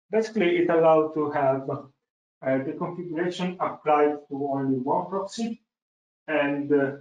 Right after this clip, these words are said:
you can have a lot of proxies that are basically pulling the configuration from the single proxy that you have configured. And, uh, this solution, somehow you can argue it create a single point of failure because you are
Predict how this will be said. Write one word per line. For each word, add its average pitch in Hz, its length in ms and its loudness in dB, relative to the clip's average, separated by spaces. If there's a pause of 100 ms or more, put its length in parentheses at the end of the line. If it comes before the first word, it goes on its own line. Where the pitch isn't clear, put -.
(420)
you 151 100 -20
can 160 180 -4
have 151 380 0
a - 60 -6
lot 180 220 -6
of - 160 -16
proxies 147 400 -2
that 135 140 -2
are 127 200 2
basically 135 400 -2
pulling 147 420 -2
the 127 80 2
configuration 135 760 -8 (440)
from 135 260 2
the 131 80 2
single 135 280 -2
proxy - 400 -8
that 127 180 -18
you - 80 -20
have 127 200 -10
configured. - 520 -14 (920)
And, 139 320 2
uh, 139 100 0 (600)
this 214 200 2
solution, 196 600 2
somehow 151 800 2
you 135 80 -6
can 151 220 -4
argue 147 380 2
it 139 180 -8
create 135 220 2
a - 40 -8
single 170 280 -2
point 135 220 -4
of 139 120 -10
failure 214 300 2
because 135 500 -2 (420)
you 143 300 2
are 139 300 4